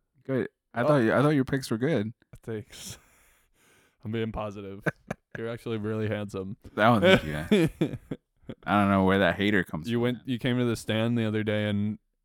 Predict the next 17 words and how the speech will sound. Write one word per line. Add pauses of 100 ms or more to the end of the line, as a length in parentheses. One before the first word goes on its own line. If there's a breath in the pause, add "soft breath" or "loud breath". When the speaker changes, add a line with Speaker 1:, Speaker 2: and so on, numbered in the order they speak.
(160)
Speaker 2:
and
Ricky
was
like,
"He's
just
got
such
a
good
voice." (260)
Speaker 1:
Interesting.
Speaker 2:
Yeah,
dude. (320)
Speaker 1:
I
like
Ricky.